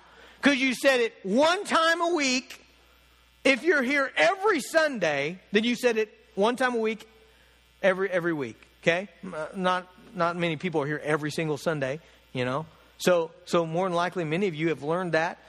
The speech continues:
by saying it once a week, maybe three, maybe four Sundays a month. And you memorize that two or three s-,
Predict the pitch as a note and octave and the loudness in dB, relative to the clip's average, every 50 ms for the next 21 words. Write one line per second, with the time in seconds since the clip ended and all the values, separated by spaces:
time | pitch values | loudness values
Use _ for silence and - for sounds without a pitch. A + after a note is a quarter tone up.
0 | - - - D#3+ E3 E3 - F#3+ F3+ E3+ D3+ D#3+ D3+ E3+ F#3 - E3+ D3 D3 D#3 | -18 -8 -4 -4 -2 -2 -2 -2 -4 -4 -4 -2 -2 -2 -2 -4 -6 -4 -2 -2
1 | F3 G3 F#3+ - - - _ _ - - _ _ - D#3+ D#3+ D3 C#3+ - - E3 | -4 -4 -6 -12 -20 -20 _ _ -20 -20 _ _ -4 -4 -4 -4 -6 -10 -6 -4
2 | D3+ D#3 E3 F3 F3 F3+ E3+ - _ _ _ - C#3 D3 - - - D#3+ E3 D#3 | -2 -2 -2 -4 -6 -8 -10 -14 _ _ _ -10 -8 -8 -8 -6 -4 -4 -4 -4
3 | - - D#3 D#3 D#3 D#3 D#3+ E3 E3 - - - - - C#3+ C#3+ C#3 B2+ A#2 A2 | -4 -4 -4 -2 -2 -2 -2 -4 -6 -10 -14 -16 -14 -10 -8 -6 -4 -6 -6 -8
4 | - _ - _ _ _ _ _ _ _ _ _ _ _ - C#3+ C#3 C#3+ C#3+ D3 | -14 _ -20 _ _ _ _ _ _ _ _ _ _ _ -8 -6 -4 -4 -4 -4
5 | C#3+ C#3 C#3 C3+ C3 B2 - - - C#3+ C#3 - - - E3+ E3 D3 - D3+ D3 | -4 -2 -2 -4 -4 -6 -8 -10 -10 -10 -10 -10 -8 -4 -4 -4 -4 -4 -8 -8
6 | - - - | -8 -10 -14